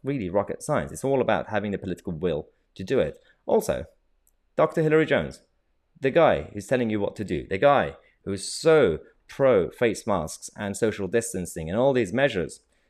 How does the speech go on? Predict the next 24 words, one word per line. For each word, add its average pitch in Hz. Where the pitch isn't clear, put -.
right 113
now 120
he's 98
advocating 107
for 85
us 82
to 90
wear 110
them 107
all 107
the 92
time, 104
even 110
outdoor, 107
at -
any 139
event. 76
Isn't 415
the 466
same 214
guy 151
in 143
this 139
photo 135